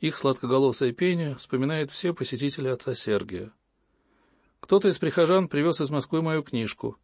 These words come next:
и спросил у батюшки, помнит ли он меня. Он ответил, что помнит, и улыбнулся. Впрочем, тогда он уже готовился ко встрече со Христом. Вот что пишет о последних днях афонского монаха его духовный сын. Семидесяти лет батюшка Сергий был на покое.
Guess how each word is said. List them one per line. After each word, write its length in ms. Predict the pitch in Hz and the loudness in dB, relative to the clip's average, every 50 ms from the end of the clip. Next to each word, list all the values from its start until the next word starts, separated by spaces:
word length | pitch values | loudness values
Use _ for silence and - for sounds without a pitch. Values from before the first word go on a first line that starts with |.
| _ | _
и 60 | - | -8
спросил 380 | 123 - - 135 - - 180 170 | -6 -2 0 -2 0 2 2 0
у 60 | 151 | 2
батюшки, 420 | 135 147 143 139 - 143 - - 127 | 2 0 0 0 -2 -6 -6 -6 -4
помнит 380 | - 151 135 123 117 107 - | 0 0 2 2 0 -2 0
ли 60 | 117 | 0
он 140 | 117 113 107 | 0 0 0
меня. 320 | 107 107 107 110 113 117 - _ _ _ _ _ _ _ _ _ _ - | 0 -2 -2 -4 -6 -8 -14 _ _ _ _ _ _ _ _ _ _ 0
Он 80 | 175 | 0
ответил, 340 | 185 170 165 175 160 165 147 | 2 4 4 2 4 4 0
что 200 | - - - 135 | 0 -2 -4 -4
помнит, 440 | - - 185 190 180 165 160 - - _ | 0 2 2 4 2 0 -4 -6 -10 _
и 60 | - | -2
улыбнулся. 680 | 143 156 156 151 131 110 95 90 90 87 - - - - - _ _ _ _ _ _ _ _ _ _ | -2 0 0 0 0 -2 -4 -6 -6 -8 -10 -14 -14 -18 -20 _ _ _ _ _ _ _ _ _ _
Впрочем, 400 | - _ - 196 185 202 185 147 | -10 _ 4 4 4 4 2 2
тогда 300 | 147 147 143 143 170 185 | 2 0 2 4 4 4
он 100 | 180 170 | 4 2
уже 160 | 151 143 156 | 2 0 2
готовился 560 | 135 139 131 - 156 156 160 156 131 139 139 | 2 0 0 2 0 0 2 0 0 -2 -2
ко 140 | - - 120 | 0 0 -2
встрече 360 | - - 139 143 131 - 135 | -2 0 0 0 0 -2 -4
со 120 | 120 - 113 | -6 -6 -4
Христом. 560 | - 127 117 - - - 101 98 98 101 - _ _ _ _ _ _ _ _ _ _ _ _ _ _ _ _ _ _ _ _ | -4 -4 -4 -4 -6 -6 -6 -8 -8 -10 -16 _ _ _ _ _ _ _ _ _ _ _ _ _ _ _ _ _ _ _ _
Вот 200 | 147 185 226 214 | 4 4 4 4
что 180 | - - 180 | 4 2 2
пишет 340 | - - 196 180 - 170 - | 2 4 2 2 2 2 0
о 60 | 156 | 0
последних 480 | - 160 143 - 170 160 147 147 139 131 | 0 0 0 2 2 2 2 2 -2 -2
днях 260 | 147 156 156 135 - | 0 0 0 2 0
афонского 460 | 135 127 - 139 131 - - - 123 | 0 0 2 0 0 0 0 0 2
монаха 400 | 123 135 135 160 180 180 - - | 2 2 2 2 2 0 0 0
его 220 | 139 127 131 147 143 | 0 0 2 2 0
духовный 420 | 139 131 - 147 135 127 131 127 | 0 0 0 0 0 0 0 -2
сын. 380 | 123 - - 104 98 95 87 - _ _ _ _ _ _ _ _ _ _ _ _ _ _ _ _ _ _ _ | -2 -2 -4 -4 -4 -6 -8 -14 _ _ _ _ _ _ _ _ _ _ _ _ _ _ _ _ _ _ _
Семидесяти 540 | - - 170 175 196 196 180 156 - - 180 | -6 0 2 4 4 4 2 0 0 0 4
лет 200 | 175 208 214 175 | 4 4 4 4
батюшка 420 | 147 151 160 160 - 143 - 147 | 4 2 2 2 2 -2 -2 -2
Сергий 360 | 131 - 180 185 185 151 135 | 0 2 2 2 2 2 0
был 180 | 123 139 156 160 | 0 2 0 0
на 100 | 156 143 | 0 0
покое. 540 | - 147 - - - 113 110 107 104 110 | 0 -2 -2 0 0 0 0 0 -2 -6